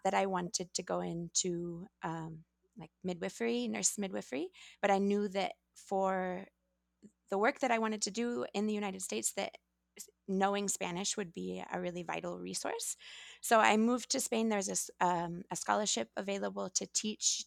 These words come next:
kind of as, as an assistant teacher in the public education program in Spain. So that was my first encounter with dual language programs. I actually taught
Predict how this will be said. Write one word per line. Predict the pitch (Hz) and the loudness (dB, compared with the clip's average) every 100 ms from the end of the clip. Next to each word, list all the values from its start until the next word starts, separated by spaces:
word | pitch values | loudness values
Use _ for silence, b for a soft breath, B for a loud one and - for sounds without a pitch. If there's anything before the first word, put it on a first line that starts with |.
| - | -6
kind | 202 202 | -4 -2
of | |
as, | 190 175 165 - | -4 -4 -6 2
as | 180 175 | 2 2
an | 170 | -4
assistant | 175 - 196 - 208 208 - - | -4 -4 -2 -2 -2 -2 -2 -2
teacher | 208 - 202 220 - - | -6 -2 -2 -2 -4 -4
in | 180 180 185 190 - | -4 -2 -4 -6 -6
the | 175 | -8
public | - 175 190 - | -4 -6 -6 -6
education | 190 185 196 190 | -8 -6 -6 -8
program | 185 196 190 | -8 -8 -8
in | 190 175 | -6 -6
Spain. | 170 - 170 220 349 B B B | -6 -6 -4 -4 -6 B B B
So | - 220 | -4 4
that | 214 - | 4 4
was | 240 | 0
my | 254 254 | 0 0
first | 247 220 185 - | 0 -2 -2 -2
encounter | 202 196 185 180 - 190 | -2 -2 -4 -4 -4 -4
with | 175 175 - | -4 -8 -8
dual | 175 175 | -6 -2
language | 180 170 160 | -4 -4 -8
programs. | - - 190 208 - | -10 -10 -10 -8 -2
I | 196 | -2
actually | 196 - 214 208 | 0 0 0 -2
taught | - 190 - - | 0 0 0 -4